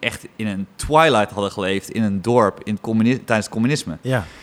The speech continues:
Speaker 1: En, eh, nou, zo iemand moet je je voorstellen die helemaal g-, geen flauw benul heeft van
Speaker 2: Ja.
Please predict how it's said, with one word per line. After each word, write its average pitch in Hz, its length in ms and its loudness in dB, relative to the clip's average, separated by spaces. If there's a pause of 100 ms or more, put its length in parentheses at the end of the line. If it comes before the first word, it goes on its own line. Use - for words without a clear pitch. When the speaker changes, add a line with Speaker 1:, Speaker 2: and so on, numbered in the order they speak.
(1160)
Speaker 1:
En, 143 300 4
eh, 123 440 4
nou, 107 180 0
zo 190 340 4
iemand 170 280 2
moet 143 80 4
je 131 60 4
je 117 80 0
voorstellen 175 760 0
die 131 220 2
helemaal 147 580 2
g-, - 340 -12
geen - 480 -2
flauw 156 300 4
benul 127 320 2
heeft 107 300 0
van 98 480 -4
Speaker 2:
Ja. 117 260 -2